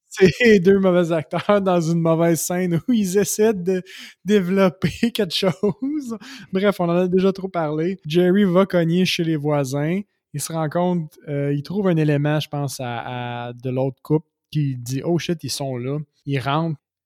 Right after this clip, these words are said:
C'est quoi qu'il fait ? Ah oui, il va dans la salle de boucherie, puis il entend gratter. Il ouvre le congélateur, puis il voit, euh, son ami de fille, au fond, qui est dans le congélateur. Puis je pense que c'est right away, à ce moment-là, il se fait assommer par,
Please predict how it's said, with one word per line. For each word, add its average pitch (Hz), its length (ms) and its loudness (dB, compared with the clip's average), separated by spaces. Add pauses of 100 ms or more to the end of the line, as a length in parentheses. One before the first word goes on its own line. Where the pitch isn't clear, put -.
(180)
C'est - 140 -8
quoi 202 140 -4
qu'il - 140 -12
fait ? 190 100 -2
Ah 180 100 2
oui, 180 140 0
il 160 100 0
va 165 140 4
dans 196 140 2
la 151 120 0
salle 175 280 2
de 156 120 4
boucherie, 147 540 0 (560)
puis 165 160 -6
il 147 80 -2
entend 160 260 -2
gratter. 151 560 -2 (520)
Il 147 100 0
ouvre 170 160 4
le 156 100 2
congélateur, 147 720 0
puis 143 120 -6
il 135 140 -2
voit, 143 240 0
euh, 123 880 -6
son 135 220 -8
ami 127 220 -4
de - 40 -14
fille, 147 360 0
au 127 100 -2
fond, 139 200 -8
qui 135 120 -10
est 127 60 -6
dans 123 120 -8
le 123 60 -8
congélateur. 127 840 -6 (360)
Puis 139 100 -10
je - 80 -8
pense 226 200 -2
que - 40 -6
c'est 165 120 2
right 165 360 4
away, 156 180 4
à 165 60 2
ce 147 100 -4
moment-là, 135 320 -2
il 175 80 2
se - 80 -6
fait 135 120 -8
assommer 131 580 -2
par, 123 480 -6